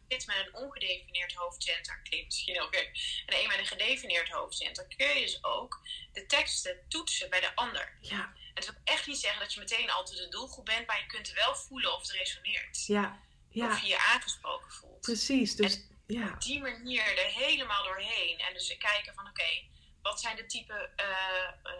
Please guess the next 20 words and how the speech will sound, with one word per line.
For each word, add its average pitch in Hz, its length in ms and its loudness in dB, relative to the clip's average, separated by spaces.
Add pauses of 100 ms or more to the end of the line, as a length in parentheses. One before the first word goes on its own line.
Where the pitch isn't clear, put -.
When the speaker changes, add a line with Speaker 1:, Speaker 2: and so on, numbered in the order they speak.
(140)
Speaker 1:
vragen 214 640 4
waar 170 180 0
iemand 185 360 -4
mee 175 300 2
rondloopt 170 600 -4
die - 140 -6
dat 185 160 -4
center 208 480 -2
dus - 240 -4
ongedefinieerd 165 800 -4
heeft? - 300 -4
Welke 196 220 0
antwoorden 190 540 0
zou 165 220 2
ik - 60 -8
daar 175 120 -4
dan 165 120 -4
op 165 120 -10
kunnen 165 240 -2
geven? 214 480 -2